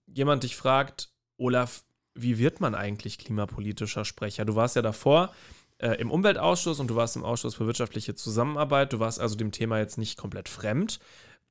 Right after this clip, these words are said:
Ähm, wie läuft sowas ab? Gibt's da irgendwie eine Wunschliste? Gibt's da so ein schwarzes Brett, wo man sich einträgt und dann wird das einfach genommen? Oder heißt das First Come, First Serve?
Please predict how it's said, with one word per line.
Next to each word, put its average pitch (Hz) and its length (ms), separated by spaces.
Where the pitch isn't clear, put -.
Ähm, 131 420
wie 135 140
läuft 175 260
sowas 147 280
ab? 117 160
Gibt's 131 160
da 143 60
irgendwie 120 200
eine 104 140
Wunschliste? 160 640
Gibt's 123 180
da 117 100
so 113 120
ein 110 100
schwarzes 120 440
Brett, 147 280
wo 127 40
man 117 200
sich 110 220
einträgt 147 680
und 123 140
dann 113 120
wird 120 120
das 120 100
einfach 117 280
genommen? 147 280
Oder 120 200
heißt 113 160
das 113 120
First - 340
Come, 123 200
First - 380
Serve? 139 260